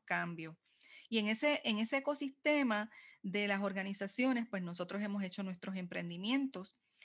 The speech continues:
Y yo creo que ahí es que radica la importancia de conversar tú y yo hoy sobre esa educación que tiene que haber, que se tiene que desarrollar para fomentar un modelo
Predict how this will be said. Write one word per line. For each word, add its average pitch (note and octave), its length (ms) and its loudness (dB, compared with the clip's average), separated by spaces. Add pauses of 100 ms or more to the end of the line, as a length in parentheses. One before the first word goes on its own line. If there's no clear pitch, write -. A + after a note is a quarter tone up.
(280)
Y A3+ 320 2
yo G#3 200 0
creo D#4 420 0
que F#3+ 480 -2
ahí G#3 340 0
es D4+ 220 -4
que A#3 640 2
radica G#3 920 -2 (460)
la G#3 140 4
importancia G#3 680 -2
de G3 100 2
conversar F#3 640 -4
tú A#3 140 -6
y A3+ 120 -4
yo G#3+ 280 0
hoy G#3+ 440 -2 (240)
sobre G3+ 800 0
esa C4 580 2
educación G#3 880 0
que F#3 140 -6
tiene F#3 360 -6
que A3 140 -2
haber, G3+ 540 0 (440)
que G3 100 -8
se F#3 140 -4
tiene C4+ 420 -2
que G3 100 -2
desarrollar F3+ 840 0
para F#3+ 280 0
fomentar F#3+ 640 -2
un G3 100 -2
modelo G#3+ 520 -2